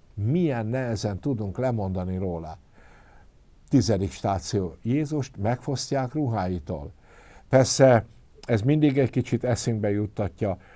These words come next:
a pőrességet, a mezítelenséget is, ami szintén korunk egyik nagy tragédiája, hogy nem tudunk illő módon, illedelmes módon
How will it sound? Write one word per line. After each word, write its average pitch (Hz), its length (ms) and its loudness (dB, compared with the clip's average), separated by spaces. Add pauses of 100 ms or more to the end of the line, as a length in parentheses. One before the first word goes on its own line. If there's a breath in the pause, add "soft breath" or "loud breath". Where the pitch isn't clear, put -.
(100)
a - 120 -6
pőrességet, 120 1040 4
a - 100 -6
mezítelenséget 101 1300 0
is, 92 220 -6 (360 loud breath)
ami 113 220 2
szintén 131 580 0
korunk 147 500 4
egyik 120 420 0
nagy 107 220 -2
tragédiája, 90 960 -2 (320 soft breath)
hogy 143 200 2
nem 156 220 -2
tudunk 113 400 0
illő 117 380 4
módon, 95 560 -4
illedelmes 113 840 0
módon 85 440 -6